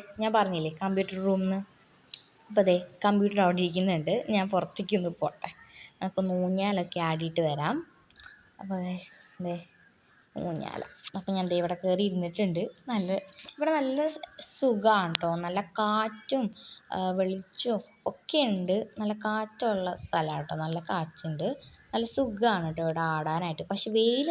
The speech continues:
നല്ലോണം ഉണ്ടെന്ന് വെച്ചാൽ നല്ലോണം ഉണ്ട്. അപ്പൊ ചൂടും തണുപ്പും മിക്സാണ് ഇവിടെ. അതായത് നമുക്ക് കാറ്റ് കിട്ടണ കാരണം ഒരു സുഖമുണ്ട്. അപ്പൊ ഈ ഊഞ്ഞാലയുടെ സ്ഥാനത്ത് കുറേ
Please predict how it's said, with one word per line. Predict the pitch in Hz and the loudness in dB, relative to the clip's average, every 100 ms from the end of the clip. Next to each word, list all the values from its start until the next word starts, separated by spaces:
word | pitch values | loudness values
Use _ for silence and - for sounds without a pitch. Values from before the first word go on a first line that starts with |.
| 294 | 0
നല്ലോണം | 220 208 226 262 311 359 415 330 262 | 0 -2 -2 0 4 6 6 6 2
ഉണ്ടെന്ന് | 240 220 | -2 -2
വെച്ചാൽ | 208 208 | -2 -6
നല്ലോണം | 196 180 190 233 208 | -6 -6 -4 -2 -2
ഉണ്ട്. | 175 165 262 - - - - - | -2 -2 -4 -6 -20 -20 -20 -10
അപ്പൊ | 220 262 254 | -2 0 0
ചൂടും | - - 254 262 330 440 - _ - | -2 -4 0 2 2 2 -6 _ 2
തണുപ്പും | 254 226 226 - 320 320 | 4 4 0 -2 2 2
മിക്സാണ് | 202 - - 269 208 165 | 2 -2 0 2 4 2
ഇവിടെ. | 156 147 - | 0 -4 -2
അതായത് | 190 170 165 214 320 - - - - - | 2 2 4 2 0 -4 -16 -18 -18 -4
നമുക്ക് | 185 185 - | -4 -2 -8
കാറ്റ് | - 190 180 185 - 294 | -6 -4 -2 -4 -2 -2
കിട്ടണ | 262 214 196 202 | 0 0 2 2
കാരണം | 196 185 180 220 277 - - - | 2 2 2 0 -2 -12 -14 -4
ഒരു | 254 | -4
സുഖമുണ്ട്. | 240 233 185 175 160 180 320 - _ _ - - | -2 -2 0 0 -2 -2 -4 -6 _ _ -20 -12
അപ്പൊ | 233 247 | -6 -4
ഈ | 247 247 | -2 0
ഊഞ്ഞാലയുടെ | 247 240 254 262 294 | 2 2 2 2 2
സ്ഥാനത്ത് | 294 254 196 202 | 2 2 2 -2
കുറേ | - 202 196 | -2 4 4